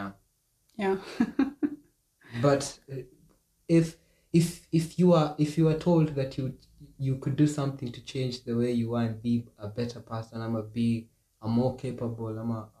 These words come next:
Speaker 1: a more, you know, a more
Speaker 2: You can
Speaker 1: so
Speaker 2: transform, so to
Speaker 1: yeah,
Speaker 2: speak.
Speaker 1: um, yeah,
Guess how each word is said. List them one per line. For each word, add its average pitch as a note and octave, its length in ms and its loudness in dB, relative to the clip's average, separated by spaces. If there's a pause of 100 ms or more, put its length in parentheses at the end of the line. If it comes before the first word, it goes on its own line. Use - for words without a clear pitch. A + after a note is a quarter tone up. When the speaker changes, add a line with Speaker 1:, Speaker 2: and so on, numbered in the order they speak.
Speaker 1:
a G#2+ 200 -16
more, A2 500 -4 (260)
you A#2 100 -6
know, C#3+ 280 0 (360)
a A2+ 80 -6
more B2 640 2 (640)
Speaker 2:
You G#3 60 -20
can G3 140 -4
Speaker 1:
so G3 100 0
Speaker 2:
transform, G3 560 -2
so - 120 -10
to B2+ 60 -2
Speaker 1:
yeah, C3+ 340 4
Speaker 2:
speak. B2 100 -4
Speaker 1:
um, - 60 -14
yeah, A2 300 -4